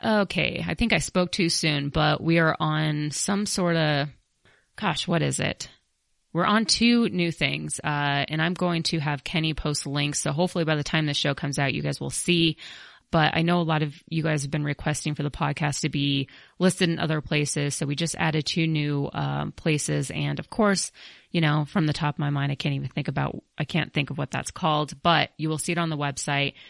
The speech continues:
There's also links to, uh, YouTube. So you can listen to the podcast on the Gun Funny YouTube page.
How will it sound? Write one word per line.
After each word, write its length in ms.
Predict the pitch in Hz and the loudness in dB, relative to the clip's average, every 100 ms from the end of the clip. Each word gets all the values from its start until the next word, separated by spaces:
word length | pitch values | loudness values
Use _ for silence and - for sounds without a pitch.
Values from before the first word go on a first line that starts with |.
| - | -6
There's 200 | 170 170 | 0 2
also 600 | 175 170 165 - 175 156 | 4 2 2 0 0 0
links 360 | 151 151 151 - - | 0 0 -2 -4 -4
to, 360 | 147 143 139 - | -2 0 -2 -4
uh, 140 | 143 | -4
YouTube. 760 | 139 143 202 196 - 196 185 156 | -4 0 0 0 0 2 2 0
So 140 | - | 0
you 80 | 151 | 0
can 160 | 151 147 | 0 -2
listen 220 | 160 175 | -2 0
to 60 | |
the 100 | 165 | -2
podcast 440 | 143 156 151 156 - | 0 -4 -2 -2 -2
on 60 | |
the 80 | 151 | -4
Gun 200 | 143 156 | -2 -4
Funny 220 | - 160 | -2 -2
YouTube 360 | 156 156 - 147 | -2 -2 -4 -4
page. 400 | 165 151 151 | 0 0 0